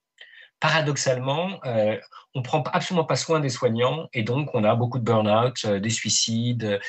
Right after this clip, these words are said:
euh, des démissions toujours plus nombreuses et à tel point qu'en France, on n'arrive même plus à ouvrir, euh, des lits parce qu'on manque de personnel. Euh, et donc, cette incapacité à prendre soin,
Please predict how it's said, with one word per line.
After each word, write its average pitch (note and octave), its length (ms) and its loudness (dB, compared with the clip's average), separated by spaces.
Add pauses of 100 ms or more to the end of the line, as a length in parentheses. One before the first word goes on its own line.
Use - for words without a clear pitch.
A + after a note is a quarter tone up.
(260)
euh, F#2+ 140 0
des B2 140 2
démissions A#2 400 2
toujours A2 240 -8
plus - 140 -10
nombreuses A#2 600 -2
et A2 280 0
à - 100 2
tel A2+ 180 0
point D#3+ 160 2
qu'en C3 120 0
France, - 260 -4
on C#3+ 60 -4
n'arrive A#2 240 2
même B2+ 160 2
plus D3+ 220 0
à C3 60 6
ouvrir, A#2 460 -4 (420)
euh, G#2 440 0
des A2 200 2
lits D3 280 2
parce D3+ 220 0
qu'on D3 380 2
manque B2 240 4
de A#2+ 60 -4
personnel. A#2 540 -4 (480)
Euh, A2 360 4
et C#3+ 100 -2
donc, D3+ 180 0
cette D#3+ 240 0
incapacité E3 800 0
à C3 80 -4
prendre D#3+ 480 -2
soin, D#3+ 520 -2